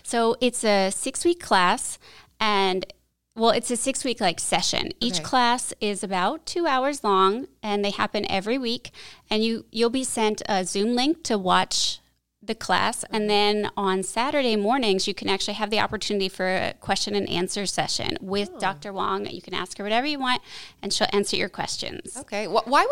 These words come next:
Speaker 2: would someone sign up for this? I mean, is it something like everybody should do it, or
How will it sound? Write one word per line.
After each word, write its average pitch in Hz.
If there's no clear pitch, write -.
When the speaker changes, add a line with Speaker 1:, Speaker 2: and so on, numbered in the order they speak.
Speaker 2:
would 349
someone 233
sign 185
up -
for 165
this? 143
I 160
mean, 160
is 170
it -
something 180
like 156
everybody 208
should 185
do 254
it, 392
or 175